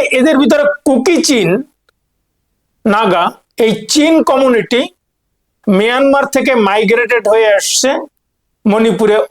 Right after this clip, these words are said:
অবৈধভাবে, বর্ডার ক্রস করে। পুরা মণিপুরটা টেন পার্সেন্ট হলো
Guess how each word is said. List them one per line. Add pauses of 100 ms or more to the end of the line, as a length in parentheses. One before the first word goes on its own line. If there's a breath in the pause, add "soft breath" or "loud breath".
(120)
অবৈধভাবে, (540)
বর্ডার (140)
ক্রস (140)
করে। (2750 soft breath)
পুরা (500)
মণিপুরটা (1800)
টেন (120)
পার্সেন্ট
হলো